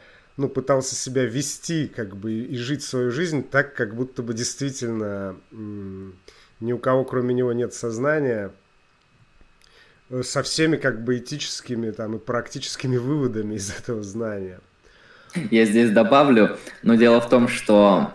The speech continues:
Speaker 2: люди являются машинами, ну, предположим, вот это утверждение,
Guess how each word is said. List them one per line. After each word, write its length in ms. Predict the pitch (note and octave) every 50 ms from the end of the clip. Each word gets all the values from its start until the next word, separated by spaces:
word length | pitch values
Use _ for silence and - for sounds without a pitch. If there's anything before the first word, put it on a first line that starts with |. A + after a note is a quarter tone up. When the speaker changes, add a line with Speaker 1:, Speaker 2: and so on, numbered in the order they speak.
| - - - - _ - _ _ _
Speaker 2:
люди 640 | G#2+ G#2+ G#2+ A2+ A2 G2+ G#2 G#2 G2+ G2 F#2+ F2 - - -
являются 520 | - G2 F#2 G#2 G#2 G#2+ G#2 G#2 G2+ - -
машинами, 640 | G#2 G#2 G#2 - - G#3+ G#3+ G3 C3 G#2 F#2+ F2 -
ну, 100 | - A#2+
предположим, 600 | - - - F#2 - G2 F#2+ F#2+ F#2 - F2+ F2
вот 120 | E2+ - -
это 160 | D2 - -
утверждение, 760 | F2+ F#2 G#2 G2+ G2+ G2+ G2+ G2+ G#2 F#2+ F#2 F#2 E2+ E2 F2